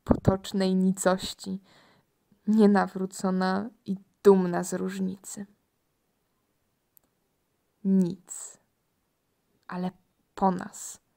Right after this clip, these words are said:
którzyśmy tu byli i serca swoje jedli, i krew swoją pili.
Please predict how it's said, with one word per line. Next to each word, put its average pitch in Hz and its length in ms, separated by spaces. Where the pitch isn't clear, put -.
którzyśmy 202 540
tu 208 180
byli 185 520
i 196 60
serca 190 500
swoje - 460
jedli, 202 500
i 202 60
krew 196 480
swoją - 580
pili. - 320